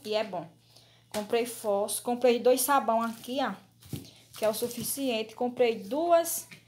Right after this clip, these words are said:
água sanitária e aqui eu tenho três pacotes de papel higiênico. E é isso, minha gente. E aqui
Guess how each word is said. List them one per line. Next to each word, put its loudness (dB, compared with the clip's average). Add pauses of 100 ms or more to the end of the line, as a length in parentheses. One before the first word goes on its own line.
(400)
água 6
sanitária 4
e 4
aqui 4
eu 4
tenho -2
três 2
pacotes 0 (840)
de -8
papel 2
higiênico. -2 (360)
E 2
é 6
isso, -2
minha 0
gente. -6
E 2
aqui 0